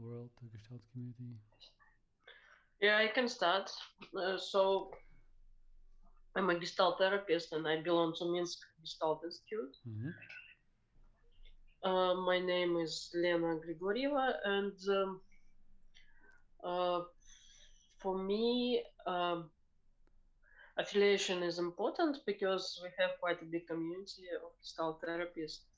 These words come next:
Speaker 2: uh, students and trainers and, uh, practitioners, and, uh, what we are experiencing right now in, uh, our country, uh, the community supports a lot,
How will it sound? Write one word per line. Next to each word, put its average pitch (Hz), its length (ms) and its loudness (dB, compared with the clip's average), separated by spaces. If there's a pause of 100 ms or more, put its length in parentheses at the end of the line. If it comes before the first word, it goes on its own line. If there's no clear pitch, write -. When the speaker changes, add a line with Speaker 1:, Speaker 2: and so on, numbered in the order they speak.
(120)
Speaker 2:
uh, 156 200 -10 (760)
students 180 640 -2
and 147 160 -6
trainers 165 640 -2 (880)
and, 156 320 -6 (240)
uh, 156 60 4
practitioners, 160 1000 -4 (160)
and, 151 360 -6 (200)
uh, 139 220 -2 (880)
what 170 300 2
we 170 80 2
are 165 120 2
experiencing 170 720 -4
right 151 240 -2
now 151 240 -8 (280)
in, 156 140 -12 (500)
uh, 147 100 -6 (100)
our 156 180 -2
country, 175 500 0 (1300)
uh, 175 320 6 (160)
the 185 80 4
community 185 540 4
supports 170 600 0
a 175 60 0
lot, 165 420 2